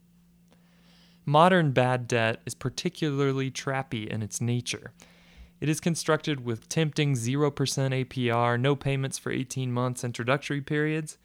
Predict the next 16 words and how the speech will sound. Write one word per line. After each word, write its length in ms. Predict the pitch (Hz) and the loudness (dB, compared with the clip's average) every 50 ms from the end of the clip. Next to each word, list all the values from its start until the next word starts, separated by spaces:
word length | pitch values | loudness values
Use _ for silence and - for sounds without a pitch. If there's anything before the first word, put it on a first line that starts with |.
| _ _ _ _ _ _ _ | _ _ _ _ _ _ _
and 140 | 120 120 117 | -4 0 2
then, 340 | 143 151 151 151 151 147 - _ _ _ - - | 4 4 4 2 0 -2 -6 _ _ _ -2 0
after 280 | 135 139 135 - 139 | 0 0 2 0 0
eighteen 360 | 131 131 - - - 135 127 | 0 0 0 -2 -4 -4 -2
months 300 | 127 131 135 139 135 - | -2 0 -2 -2 -2 -4
and 100 | 135 127 | -4 -2
one 200 | 127 131 131 131 | -2 -2 -2 0
day, 320 | 127 139 143 147 156 156 - _ _ _ _ _ _ _ _ _ | 0 2 2 2 0 -2 -4 _ _ _ _ _ _ _ _ _
you 260 | - 135 139 143 143 139 | -6 -2 0 4 4 6
owe 140 | 131 127 | 4 4
more 240 | 131 127 123 123 123 | 4 2 2 2 2
than 140 | 120 120 117 | 2 0 0
you 120 | 113 113 | 0 0
ever 200 | 113 110 107 110 | 0 0 -2 -2
thought 280 | 104 - 110 101 - - | -2 0 -2 -2 -2 -4
possible. 560 | - 113 101 98 - - 110 117 - - - | -4 -4 -4 -4 -4 -6 -8 -8 -8 -10 -12